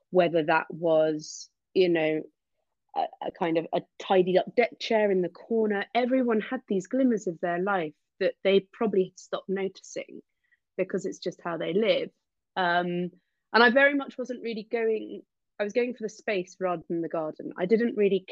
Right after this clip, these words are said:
care how immaculate or how polished a garden was, because to me, they all held their own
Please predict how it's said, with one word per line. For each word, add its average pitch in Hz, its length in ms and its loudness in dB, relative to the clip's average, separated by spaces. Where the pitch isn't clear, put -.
care 165 480 -2
how 190 300 4
immaculate 180 540 0
or 165 120 -2
how 165 400 0
polished 185 420 4
a 175 40 0
garden 185 420 0
was, 156 160 -4
because 170 360 -4
to - 160 -6
me, 185 140 2
they 170 180 2
all 165 120 -2
held 165 280 -4
their 165 140 2
own 160 160 -2